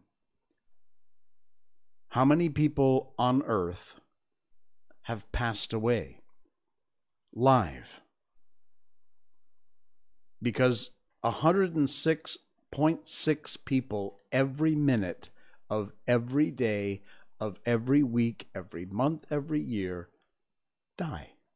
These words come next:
And this number is that. That's what that represents. This is the estimated number of deaths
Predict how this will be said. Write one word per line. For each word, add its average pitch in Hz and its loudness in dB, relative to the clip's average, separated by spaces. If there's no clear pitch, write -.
And 101 -6
this 156 -2
number 113 -2
is 117 0
that. 113 -4
That's - -6
what 123 -2
that 120 0
represents. 110 -4
This 156 0
is 131 0
the 123 -4
estimated 156 2
number 135 4
of 110 -2
deaths 120 -2